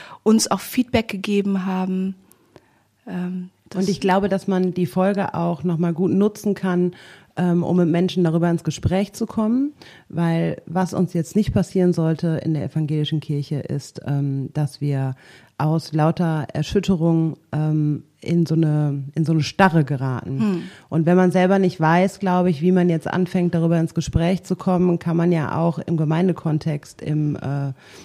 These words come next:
Speaker 2: Kollegium oder wie auch immer diese Folge weiterempfehlen, weil ich es wichtig finde auch, und das wollten wir ja auch mit zum Ausdruck bringen, Betroffenen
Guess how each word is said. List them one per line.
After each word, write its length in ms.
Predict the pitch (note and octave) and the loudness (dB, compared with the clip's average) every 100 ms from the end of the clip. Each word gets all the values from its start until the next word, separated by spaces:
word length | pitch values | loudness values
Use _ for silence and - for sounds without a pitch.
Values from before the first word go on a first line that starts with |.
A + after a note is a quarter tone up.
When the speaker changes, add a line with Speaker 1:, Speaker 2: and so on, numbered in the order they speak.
| - | -20
Speaker 2:
Kollegium 640 | - G3 F#3+ E3+ E3+ D#3+ D3+ | 0 4 4 6 6 6 4
oder 240 | - D3+ | 0 -2
wie 120 | D3+ | -2
auch 100 | D3+ | -2
immer 200 | - E3+ | 0 2
diese 220 | D#3+ C#3 D#3 | 0 0 0
Folge 320 | F3+ F#3+ F3+ | 2 2 2
weiterempfehlen, 920 | D#3+ F3 E3+ D3+ D3+ E3+ D3+ D3+ D3+ - - - | 0 0 -2 -2 -4 -2 0 0 0 -4 -20 -20
weil 440 | - D3+ D#3 D#3 D3+ | -4 -2 2 0 0
ich 100 | D3 | -4
es 220 | - - | -8 0
wichtig 400 | D#3+ F#3+ - - | 2 2 -2 -6
finde 520 | - E3+ E3 D#3 D3+ - | 2 4 6 4 0 0
auch, 220 | D#3 D#3 | 0 0
und 100 | D3+ | -2
das 160 | D3 | -2
wollten 200 | D#3+ B2 | 0 2
wir 80 | D3+ | 2
ja 140 | D#3 D3 | 2 2
auch 100 | D#3+ | 0
mit 180 | C#3+ | 0
zum 140 | - D3 | -2 0
Ausdruck 420 | D#3+ - E3 C3+ | 0 -2 -4 -4
bringen, 300 | - D3+ D3 | -4 -2 -2
Betroffenen 640 | D3+ - F3 E3+ D#3 D3+ | -4 -4 -2 0 0 0